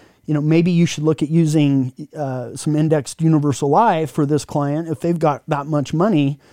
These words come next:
you know, they've got some, maybe some tax issues." And I would send him stuff, and he'd send me stuff. And, but the, the bottom line is, who, who did we represent?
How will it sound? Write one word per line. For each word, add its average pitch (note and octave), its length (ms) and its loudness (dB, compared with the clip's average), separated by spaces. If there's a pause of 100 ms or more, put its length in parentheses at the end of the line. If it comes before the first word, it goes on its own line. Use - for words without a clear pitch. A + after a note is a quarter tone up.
(280)
you D3 80 -2
know, C#3+ 140 2
they've D3 220 0
got D3+ 280 -2
some, C#3+ 240 0
maybe C#3+ 240 0
some C3+ 200 -2
tax D3+ 320 -2
issues." C#3+ 340 2
And C3 140 2
I C#3+ 80 -2
would C#3+ 160 -4
send C#3 240 0
him D3 180 2
stuff, D3+ 380 0
and C3+ 100 0
he'd D3 160 2
send D3 220 0
me D3 100 -2
stuff. C#3 380 -4
And, B2 180 -6 (680)
but E3 420 0
the, E3+ 300 0
the D#3+ 180 0
bottom F#3+ 380 2
line E3 300 4
is, C3+ 320 -2 (680)
who, C4+ 260 4
who A#3 220 4
did C#4+ 180 2
we F#3 200 4
represent? C#3+ 1000 -2